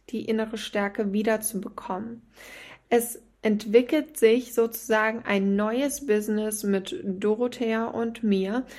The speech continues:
Wir bauen etwas auf, langfristig, denn wir wollen auch ein Retreat eröffnen. Ein Retreat, wo man als Frau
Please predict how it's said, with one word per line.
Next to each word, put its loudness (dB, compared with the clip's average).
Wir 2
bauen 2
etwas -4
auf, 0
langfristig, 0
denn 2
wir 2
wollen 2
auch -2
ein 0
Retreat -4
eröffnen. -6
Ein 0
Retreat, 0
wo 2
man 0
als -4
Frau 0